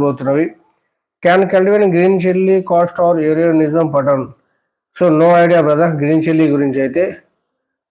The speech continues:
పుష్ప ఎలా ఉంది? గద్వాల్, జోగులాంబ గద్వాల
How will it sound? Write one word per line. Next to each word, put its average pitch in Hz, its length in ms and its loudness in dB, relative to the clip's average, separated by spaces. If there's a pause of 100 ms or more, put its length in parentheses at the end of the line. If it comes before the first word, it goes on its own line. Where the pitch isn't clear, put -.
(120)
పుష్ప 180 240 -4
ఎలా 165 400 4
ఉంది? 135 380 -4 (720)
గద్వాల్, 180 380 0
జోగులాంబ 165 440 2
గద్వాల 147 580 0